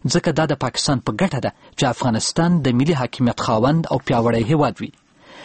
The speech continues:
د افغانستان د اطلاعاتو او کلتور پخوانی معین او ژورنالست عبدالحمید مبارز د افغانستان او پاکستان د اړیکو په اړه وویل چې د پاکستان اوسنی صدر اعظم نواز شریف له سیاسي نظره پوره پیاوړی دی او د دوو هیوادونو ترمنځ د ښو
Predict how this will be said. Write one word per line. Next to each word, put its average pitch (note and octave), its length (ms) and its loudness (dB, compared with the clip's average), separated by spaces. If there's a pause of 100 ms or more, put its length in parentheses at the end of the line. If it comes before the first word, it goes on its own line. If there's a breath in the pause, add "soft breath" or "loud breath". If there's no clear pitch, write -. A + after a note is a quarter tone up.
(220 loud breath)
د - 60 2
افغانستان D#3+ 500 0
د D3+ 80 2
اطلاعاتو D3 320 0
او C3 100 -4
کلتور C#3 240 0 (100)
پخوانی C#3+ 300 2
معین C#3 380 2
او - 120 -2
ژورنالست A#2+ 560 0
عبدالحمید B2 500 0
مبارز C3+ 380 2 (400 loud breath)
د C#3 40 2
افغانستان C3+ 460 0
او D#3 140 0
پاکستان A#2+ 380 -2
د A#2 120 2
اړیکو A#2 300 0
په B2 80 0
اړه A#2 160 0
وویل E3+ 280 4 (340 loud breath)
چې - 120 -2
د C3+ 140 -2
پاکستان B2 340 -2
اوسنی B2+ 460 0
صدر B2 220 0
اعظم A#2 280 0
نواز A2 300 2
شریف C3+ 260 0 (280 loud breath)
له C3+ 200 4
سیاسي - 400 0
نظره A#2+ 320 0 (280 soft breath)
پوره F#3 280 2
پیاوړی E3 400 2
دی D#3 100 2 (280 loud breath)
او C3 140 4
د B2 200 0
دوو F3+ 220 4
هیوادونو D3+ 360 2 (100)
ترمنځ C#3+ 280 2 (360 loud breath)
د B2+ 160 0
ښو F#3+ 180 4